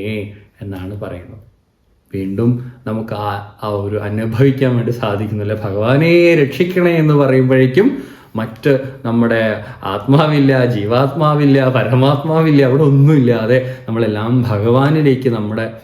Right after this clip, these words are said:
മനസ്സ് മുഴുവൻ പോകുന്നു, അറിയാതെ കണ്ണ് നിറഞ്ഞു പോകുന്നു. ഭഗവാനെ ഗുരുവായൂരപ്പ, ഇന്ദിരിവടിയുടെ കീർത്തനങ്ങളൊക്കെ ആലപിച്ചുകൊണ്ടിരിക്കുന്ന എന്നെ ഭജിക്കണമേ.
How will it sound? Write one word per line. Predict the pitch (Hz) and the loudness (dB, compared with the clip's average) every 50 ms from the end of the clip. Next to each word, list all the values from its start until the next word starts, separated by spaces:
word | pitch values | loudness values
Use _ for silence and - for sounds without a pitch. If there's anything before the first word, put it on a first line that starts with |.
| - _ _ - | -20 _ _ -8
മനസ്സ് | 113 107 104 107 107 - - 139 | -6 -4 -4 -4 -6 -2 0 0
മുഴുവൻ | 123 117 113 120 117 117 117 120 | 2 2 4 4 4 2 2 0
പോകുന്നു, | 117 110 107 107 104 107 117 | -2 -2 -2 -4 -4 -4 -4
അറിയാതെ | 120 107 101 101 101 104 107 113 123 139 156 160 165 160 | -4 -4 -4 -6 -6 -4 -4 0 0 0 2 2 0 0
കണ്ണ് | 151 135 123 131 151 | 0 2 2 2 2
നിറഞ്ഞു | 127 135 131 127 123 127 123 | 4 4 2 2 2 2 2
പോകുന്നു. | 120 117 117 113 113 113 | 2 2 0 -2 -4 -4
ഭഗവാനെ | 107 101 104 107 104 110 120 127 139 151 156 | -6 -6 -4 -4 -4 -2 -2 -2 -2 -2 -2
ഗുരുവായൂരപ്പ, | 151 143 135 139 131 127 123 127 123 123 123 - 127 110 110 123 - - - _ _ _ _ _ _ _ _ _ _ _ - | 0 0 2 2 2 2 2 2 0 0 -2 -4 -6 -6 -8 -10 -16 -18 -20 _ _ _ _ _ _ _ _ _ _ _ -10
ഇന്ദിരിവടിയുടെ | 113 107 120 156 170 160 147 135 135 131 127 123 123 | -6 -2 0 2 2 2 2 4 4 2 2 2 0
കീർത്തനങ്ങളൊക്കെ | 123 127 117 120 120 120 - 165 156 147 143 135 127 117 117 113 - 123 | 0 0 -2 -2 -4 -2 -2 0 0 2 4 4 4 2 2 0 -2 -4
ആലപിച്ചുകൊണ്ടിരിക്കുന്ന | 113 107 107 113 131 143 143 143 135 - 139 131 123 120 120 120 107 110 107 117 113 110 113 113 113 - - - - - - | -4 -4 0 2 2 2 2 2 0 0 0 2 2 2 2 0 -2 -4 -4 -4 -2 -2 -2 -2 -4 -6 -10 -16 -20 -14 -10
എന്നെ | 101 98 104 110 110 110 110 - - - - - | -8 -4 -4 -2 -2 -4 -6 -8 -12 -16 -10 -8
ഭജിക്കണമേ. | 110 - 101 98 107 104 101 - 113 104 101 104 98 101 101 98 98 98 95 95 95 95 92 | -6 -6 -6 -6 -6 -10 -6 -4 -6 -4 -4 -6 -6 -6 -8 -8 -8 -10 -10 -12 -12 -14 -16